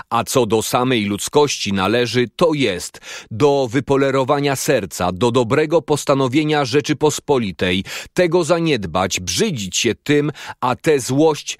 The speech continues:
statutem polskim zasłaniać. Sokrates Atenianin,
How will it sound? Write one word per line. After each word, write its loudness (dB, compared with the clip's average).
statutem 0
polskim 0
zasłaniać. -2
Sokrates 0
Atenianin, -2